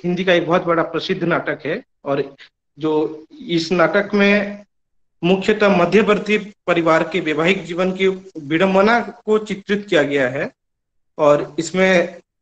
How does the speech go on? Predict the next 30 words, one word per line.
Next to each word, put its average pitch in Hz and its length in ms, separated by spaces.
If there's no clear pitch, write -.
तीन 202 380
स्त्री - 320
पात्र 196 500
तथा 175 580
पांच 160 240
पुरुष 185 340
पात्र 165 440
हैं। 156 240
और 165 120
इन 190 220
पांच 185 260
पुरुष 214 320
पात्रों 214 400
में 220 160
जो 214 100
चार 196 300
पुरुष 220 320
पात्र 196 380
हैं, 202 360
इनका 220 760
जो 175 560
भूमिका 202 460
है, 196 300
एक 185 100
ही 262 100
पुरुष 220 460
पात्र 170 380
ने 185 100
निभाया 160 400
है। 151 280